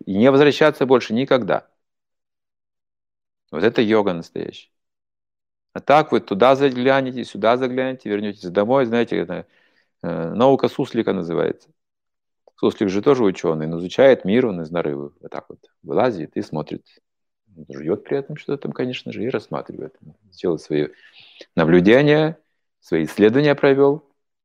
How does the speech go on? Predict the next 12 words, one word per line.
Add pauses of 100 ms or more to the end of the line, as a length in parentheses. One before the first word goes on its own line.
Ночью
что?
В
нору. (540)
М. (960)
Там
он
живет,
никуда
он
не
денется.